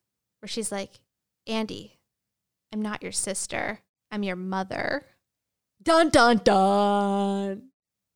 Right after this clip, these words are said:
I think that the reaction here is perfectly appropriate.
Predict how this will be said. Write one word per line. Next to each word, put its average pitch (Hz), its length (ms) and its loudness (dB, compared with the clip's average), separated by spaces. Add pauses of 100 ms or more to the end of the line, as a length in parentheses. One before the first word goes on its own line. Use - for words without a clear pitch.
(140)
I 381 100 4
think 554 320 0
that 370 320 0 (440)
the - 140 0
reaction 226 500 2
here 214 160 -2
is 208 100 -4
perfectly 214 480 -6
appropriate. - 720 -6